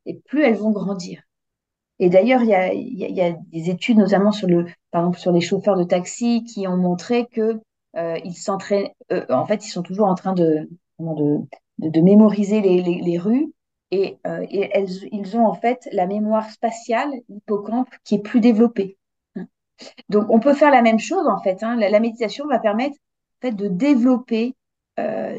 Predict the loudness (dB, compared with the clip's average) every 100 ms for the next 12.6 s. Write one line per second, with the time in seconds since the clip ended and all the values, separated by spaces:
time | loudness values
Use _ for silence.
0 | -10 0 2 2 -2 -10 -10 -10 -8 -10
1 | -10 -10 -4 0 0 0 -4 -4 -4 -2
2 | 0 0 -2 -6 -8 _ _ _ _ -2
3 | 0 2 0 0 -2 -6 0 2 2 2
4 | 0 0 0 -4 -6 -4 -2 -2 -4 -6
5 | -6 -6 -6 -6 -6 -4 -4 -2 -4 -4
6 | -6 -6 -8 _ _ _ _ -2 -2 -2
7 | -4 -6 -6 -10 _ -8 -6 -4 -6 -8
8 | -10 -8 -2 0 2 2 2 2 2 0
9 | -4 -6 -8 -10 -2 0 2 0 -2 _
10 | -2 0 0 -6 -10 _ 0 2 4 4
11 | 2 0 -6 -6 -8 -6 -6 -4 -6 0
12 | 2 2 -2 -2 0